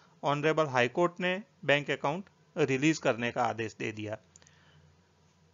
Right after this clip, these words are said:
हालांकि डिपार्टमेंट इस आदेश के सामने ऑनरेबल सुप्रीम कोर्ट में गया हुआ है और सुप्रीम कोर्ट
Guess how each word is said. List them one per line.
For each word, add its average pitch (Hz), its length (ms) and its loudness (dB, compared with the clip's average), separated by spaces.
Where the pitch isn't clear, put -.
हालांकि 202 480 6
डिपार्टमेंट 208 800 6
इस 233 180 0
आदेश 196 400 4
के 196 340 2
सामने 180 680 -2
ऑनरेबल 170 420 2
सुप्रीम 175 420 -2
कोर्ट 170 240 0
में 165 180 -4
गया 147 180 4
हुआ 165 300 2
है 175 220 -2
और 135 260 -2
सुप्रीम 151 500 -6
कोर्ट 165 240 0